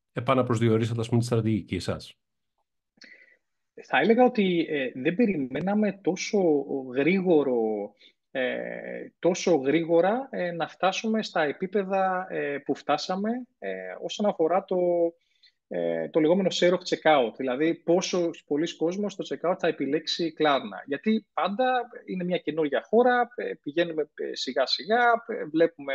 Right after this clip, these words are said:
Speaker 2: πώς κινείται η αγορά, καθορίζουμε τα προϊόντα, ε, που θα, ε, που θα προσφέρουμε. Ε, και σιγά σιγά έχουμε φτιάξει ένα πλάνο, ας πούμε, για το πώς θα κυλήσει η πρώτη χρονιά και πόσο θα, ε,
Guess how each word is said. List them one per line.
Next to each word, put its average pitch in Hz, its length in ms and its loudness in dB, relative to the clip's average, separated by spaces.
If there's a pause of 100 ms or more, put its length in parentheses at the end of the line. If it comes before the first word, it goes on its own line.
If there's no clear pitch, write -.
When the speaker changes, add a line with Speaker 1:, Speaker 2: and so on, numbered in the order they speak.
Speaker 2:
πώς - 200 -4
κινείται 139 360 -8
η 120 200 -6
αγορά, 151 440 -2
καθορίζουμε 156 560 -2
τα - 140 -6
προϊόντα, 220 640 -4 (440)
ε, 160 180 -2
που 156 180 -6
θα, 135 420 -2
ε, 135 260 -4
που - 120 -8
θα 135 140 -2
προσφέρουμε. 185 520 0 (580)
Ε, 214 520 0
και - 140 -2
σιγά 233 280 4
σιγά 165 280 4
έχουμε 208 320 2
φτιάξει 208 320 0
ένα 208 200 4
πλάνο, 185 360 4
ας - 120 -6
πούμε, 240 180 -4
για 196 100 -2
το 180 60 -8
πώς 175 120 -8
θα 180 80 -2
κυλήσει 175 260 -6
η - 40 -20
πρώτη 175 200 -4
χρονιά 170 380 -4
και 226 120 -8
πόσο 180 340 -8
θα, 160 380 -2 (400)
ε, 147 440 -2